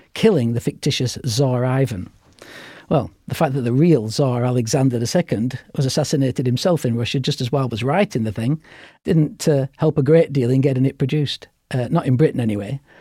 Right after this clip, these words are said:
with its royal connections. Wilde thought he'd have better luck with it in a republic, I suppose, and he brought it with him to America. Uh, but he did find a promoter and an actress for it, and it eventually staged, as you say, in New York at the Union Square Theatre, another building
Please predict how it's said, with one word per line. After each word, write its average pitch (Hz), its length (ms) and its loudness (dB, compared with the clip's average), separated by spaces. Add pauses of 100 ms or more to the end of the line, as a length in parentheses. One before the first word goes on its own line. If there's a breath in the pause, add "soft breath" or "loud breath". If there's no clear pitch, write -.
(280 loud breath)
with 131 160 0
its - 160 -4
royal 139 200 4
connections. 127 640 -4 (160)
Wilde 143 280 0
thought 131 400 -2 (280 loud breath)
he'd 170 120 2
have 139 120 2
better 156 220 2
luck 143 220 4
with 120 160 0
it - 360 -6
in 139 120 4
a 131 40 4
republic, 131 520 0
I 107 100 -2
suppose, 117 540 -6
and 139 80 2
he 131 40 2
brought 135 280 0
it 135 80 -4
with 131 120 0
him 127 120 0
to 135 100 -2
America. 120 460 -2 (580 loud breath)
Uh, 202 80 2
but 247 100 4
he 277 60 6
did 285 180 4
find 214 320 2
a 165 60 0
promoter 139 500 0
and 240 160 2
an 202 80 2
actress 135 300 -2
for 127 260 -2
it, - 180 -8 (360 loud breath)
and 160 160 4
it 151 80 2
eventually 165 320 0
staged, 151 380 2
as 127 100 -4
you 131 60 -2
say, 113 320 -2 (360 soft breath)
in 143 160 4
New 135 120 6
York 117 320 0
at - 40 -8
the 135 100 2
Union 151 280 4
Square 143 240 0
Theatre, 131 460 -2 (260)
another 180 300 2
building 117 440 -4